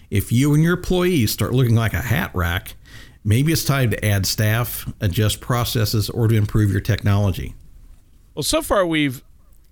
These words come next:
Speaker 2: uh, talked about share credit and be willing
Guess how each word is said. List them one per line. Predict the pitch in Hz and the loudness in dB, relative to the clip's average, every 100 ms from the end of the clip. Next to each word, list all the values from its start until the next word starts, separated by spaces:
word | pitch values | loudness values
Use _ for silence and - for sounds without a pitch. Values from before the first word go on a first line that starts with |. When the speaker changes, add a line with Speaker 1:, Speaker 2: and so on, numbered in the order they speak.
| 202 | -14
Speaker 2:
uh, | 147 | -12
talked | - 170 143 | -6 -4 -4
about | 143 120 | -6 -8
share | - - 170 160 165 | -8 -8 -4 -4 -4
credit | - - 143 139 123 - - | -8 -6 -4 -4 -8 -16 -16
and | 135 123 120 120 | -10 -8 -6 -8
be | 113 147 | -6 -4
willing | 127 151 180 107 98 135 | -2 -2 -2 -6 -12 -14